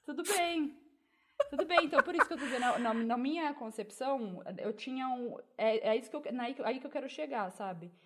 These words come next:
Eu, eu julgava bastante isso, assim,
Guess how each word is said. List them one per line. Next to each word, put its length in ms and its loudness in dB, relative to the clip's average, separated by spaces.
Eu, 340 2
eu 200 2
julgava 540 2
bastante 600 -6
isso, 260 -12
assim, 340 -14